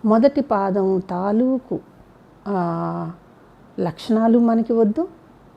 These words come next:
ఆ పేర్లు కూడా మనకి వద్దు. అర్థమైంది కదండి? ఈ వీడియో కనుక నచ్చినట్లయితే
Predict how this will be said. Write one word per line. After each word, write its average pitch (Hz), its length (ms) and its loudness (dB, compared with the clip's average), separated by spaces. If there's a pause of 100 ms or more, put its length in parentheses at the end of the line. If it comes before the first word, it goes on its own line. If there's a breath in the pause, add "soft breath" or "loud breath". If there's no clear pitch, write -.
(120)
ఆ 226 40 0
పేర్లు 175 360 -2
కూడా 170 200 -6
మనకి 160 360 -10
వద్దు. 175 320 -20 (680)
అర్థమైంది 170 320 -6
కదండి? 208 640 -6
ఈ 226 40 4
వీడియో 233 280 2
కనుక 190 240 -2
నచ్చినట్లయితే 180 800 -6